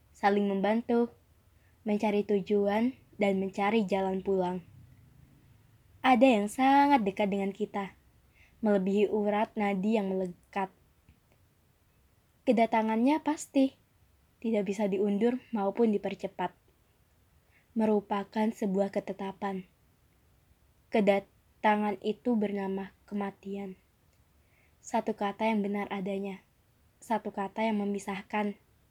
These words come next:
segalanya. Jeda sehari, banyak sekali kabar duka. Burung gagak silih berganti datang, memberitakan kepergian.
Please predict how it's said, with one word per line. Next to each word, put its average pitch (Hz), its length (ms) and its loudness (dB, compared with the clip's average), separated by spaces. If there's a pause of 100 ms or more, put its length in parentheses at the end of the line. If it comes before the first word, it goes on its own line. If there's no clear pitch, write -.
(420)
segalanya. 196 720 -2 (1120)
Jeda 196 240 4
sehari, 196 800 -4 (480)
banyak 247 600 4
sekali 196 360 -2
kabar 196 320 -2
duka. 190 400 -6 (880)
Burung 208 320 4
gagak 196 400 2
silih 202 240 0
berganti 196 560 0
datang, 196 560 -4 (320)
memberitakan 202 720 -2
kepergian. 190 720 -6